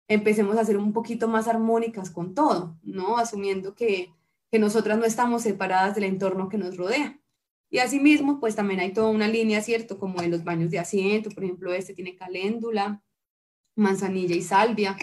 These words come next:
que son como los pequeños momenticos cuando empezamos a hacer todo este, el tema del sincronario que les hablaba al principio, descubrimos que hay momentos en que queremos estar solitas para nosotras y darnos un mimito, pero es como,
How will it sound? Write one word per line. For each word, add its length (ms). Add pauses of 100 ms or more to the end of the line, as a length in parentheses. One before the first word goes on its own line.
(360)
que 120
son 160
como 480
los 200
pequeños 800
momenticos 960 (220)
cuando 180
empezamos 400
a 40
hacer 220
todo 160
este, 420 (120)
el 160
tema 260
del 80
sincronario 460
que 80
les 140
hablaba 260
al 120
principio, 580 (360)
descubrimos 540
que 100
hay 80
momentos 480
en 180
que 320 (100)
queremos 340
estar 300
solitas 440
para 140
nosotras 420
y 80
darnos 300
un 100
mimito, 440 (120)
pero 140
es 80
como, 400